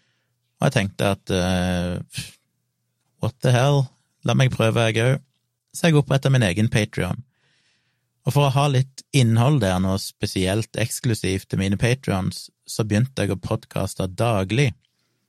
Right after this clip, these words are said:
eller daglig-ish som jeg kaller det, fordi en og annen dag ble jeg skippet,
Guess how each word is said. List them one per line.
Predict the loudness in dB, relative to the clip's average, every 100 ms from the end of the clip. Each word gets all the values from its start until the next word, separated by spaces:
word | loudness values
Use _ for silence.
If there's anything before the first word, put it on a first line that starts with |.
| _ _ -6
eller | -4 -2
daglig-ish | -2 0 -2 -2 -4 -4
som | -4 -4
jeg |
kaller | -4 -4 -6
det, | -8 _ _ -20 -8
fordi | -4 -4 -8 _ _ -4
en | -2 0
og |
annen | -2 -4
dag | -4 -4
ble | -4
jeg | -2
skippet, | -4 -4 -2 -2